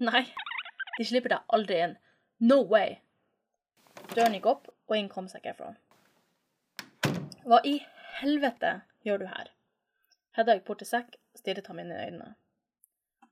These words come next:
"Ville bare se deg. Forresten, så fin du er. Har du pyntet deg for meg, eller?" Zac liste og stirret på Hedda. Ruby og Simone og T H-gutta sto bare og stirret.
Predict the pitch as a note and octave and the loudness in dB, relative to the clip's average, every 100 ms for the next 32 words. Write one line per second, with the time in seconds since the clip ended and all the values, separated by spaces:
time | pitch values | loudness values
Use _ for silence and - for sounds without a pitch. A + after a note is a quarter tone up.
0 | _ _ _ A#3+ C4 B3 A#3+ A3+ A3 A3 | _ _ _ -2 0 4 6 6 2 -4
1 | _ _ - C4+ A#3 E3+ F3+ - _ _ | _ _ -6 -2 0 0 -2 -6 _ _
2 | _ _ _ _ _ _ _ A3 A3 A3 | _ _ _ _ _ _ _ 0 0 -2
3 | G3+ - A#3+ C#4+ E3+ F#3 F#3+ - - G3 | -10 -6 -4 -2 -2 -4 -6 -6 -6 -2
4 | A3 B3+ G#3+ G3 E3+ E3+ E3 - _ _ | -2 4 4 4 -6 -4 -4 -6 _ _
5 | _ _ _ _ _ _ _ _ A3+ A3 | _ _ _ _ _ _ _ _ 0 0
6 | F#3+ G3 - D#3 - E3+ F3 - - - | -2 -8 -6 -6 -6 -8 -8 -10 -10 -10
7 | _ _ _ _ _ _ _ - A3+ A#3+ | _ _ _ _ _ _ _ -4 -2 0
8 | B3 G3+ G3 F#3 G3+ - F#3+ G3 F#3+ F#3 | 0 -2 -6 -8 -6 -6 -8 -6 -6 -4
9 | F#3+ F3+ E3+ - F#3 F3 E3+ F3 - - | -6 -6 -6 -6 -6 0 0 -2 -8 -8
10 | - - | -8 -10